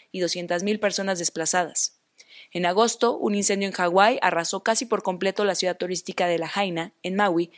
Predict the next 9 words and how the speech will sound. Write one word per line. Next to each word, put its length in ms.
y 80
provocó 500
noventa 300
y 60
siete 260
muertos. 540
Veintitrés 400
de 80
agosto, 540